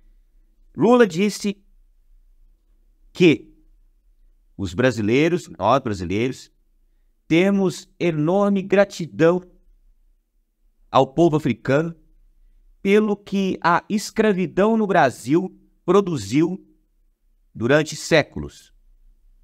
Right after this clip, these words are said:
Já de imediato, eu quero deixar bem claro o seguinte: amigos de Angola, amigos de Moçambique e demais países de língua portuguesa,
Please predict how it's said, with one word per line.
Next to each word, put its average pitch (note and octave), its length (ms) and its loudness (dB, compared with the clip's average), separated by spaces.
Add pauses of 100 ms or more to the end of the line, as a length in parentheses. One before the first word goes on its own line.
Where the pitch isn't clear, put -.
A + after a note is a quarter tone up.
(2000)
Já F#3+ 160 0
de G3+ 120 0
imediato, F#3+ 1000 0 (380)
eu D#3 140 -4
quero F#3+ 200 0
deixar F3+ 360 -2
bem F#3 340 -2
claro E3 360 0
o D#3+ 40 -4
seguinte: C#3+ 640 -6 (540)
amigos D3 640 0
de A#2+ 100 -4
Angola, D3 580 0 (320)
amigos B2 460 -2
de G2+ 60 -12
Moçambique A#2+ 580 -4
e A#2 40 -4
demais C3 340 0
países B2 500 -2 (300)
de A2 180 -6
língua B2 540 0 (260)
portuguesa, D3 840 -2